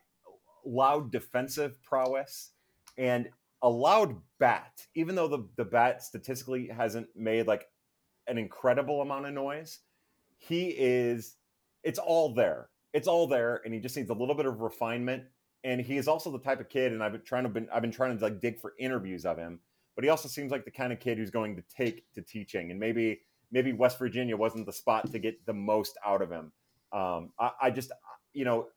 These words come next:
Jimmy Crooks, the fourth round pick, I like him a lot, but, uh, the, the, the bat in this draft that I am most excited about is, is the fifth round pick, Victor Scott. I, I think,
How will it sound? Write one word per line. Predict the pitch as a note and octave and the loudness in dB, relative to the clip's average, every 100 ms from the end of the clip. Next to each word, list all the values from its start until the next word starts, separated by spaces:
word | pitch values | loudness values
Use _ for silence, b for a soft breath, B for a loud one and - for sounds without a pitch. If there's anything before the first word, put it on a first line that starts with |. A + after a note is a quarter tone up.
| C3+ | -8
Jimmy | D3 E3 | -4 -4
Crooks, | - D3 - | -2 -2 -2
the | A#2+ | -6
fourth | C3+ B2+ B2+ | -2 -2 -2
round | A#2+ A#2 | -4 -2
pick, | A#2+ - - _ - - | -6 -6 -20 _ -6 0
I | |
like | A2+ A#2+ | 4 4
him | C3 A2+ | 2 0
a | |
lot, | G#2 G2+ G2 - | 4 4 4 0
but, | G2+ F#2+ - | -2 -2 -2
uh, | G2 F#2+ - F2 - | -2 -2 -4 -10 -12
the, | G#2+ A#2 - | -8 -6 -2
the, | B2+ A#2 A2 | 0 0 2
the | A2+ F#2 - | 0 0 4
bat | C#3+ D#3 - | 4 4 0
in | A#2+ | -6
this | A#2 A2+ | -6 -6
draft | A2+ A2 G#2 - | 0 2 2 0
that | G#2 | 0
I | G2+ | 0
am | F#2+ | 0
most | G#2 A2+ - | 0 0 -2
excited | G2+ - G#2 F#2 | -8 0 2 2
about | F2+ F#2 F2+ | 0 0 0
is, | F2+ - _ _ - | -4 -10 _ _ -4
is | B2+ | -2
the | A2+ | -2
fifth | - B2 A#2+ | 0 -2 0
round | G#2+ F#2+ | -4 -4
pick, | G#2 - | -6 -4
Victor | G2 - F2+ | -6 -8 -10
Scott. | - G2 E2 F2 | -2 0 0 0
I, | G2 F2+ - | -2 -2 -2
I | C#3 | -2
think, | C3+ F3 | -2 -4